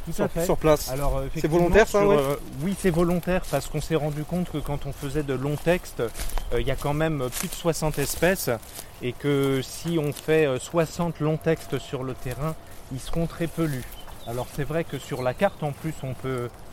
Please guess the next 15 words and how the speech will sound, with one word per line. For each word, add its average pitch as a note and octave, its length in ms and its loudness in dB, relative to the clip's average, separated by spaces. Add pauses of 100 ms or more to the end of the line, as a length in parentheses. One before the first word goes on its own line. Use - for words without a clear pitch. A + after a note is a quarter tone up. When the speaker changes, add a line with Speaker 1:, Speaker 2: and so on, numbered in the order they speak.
(120)
Speaker 1:
on A#2+ 60 -8
peut C#3+ 180 -6
en C3+ 100 -4
dire B2+ 240 -8
un C3 80 -6
peu C#3 140 -8
plus. G3 500 -8 (400)
Les D#3 160 -4
gens E3+ 220 -4
peuvent D3 320 -6
ramener D3+ 260 -2
la D3 120 -4
carte D3 280 -8
chez D3 220 -4 (100)
eux D3+ 220 -2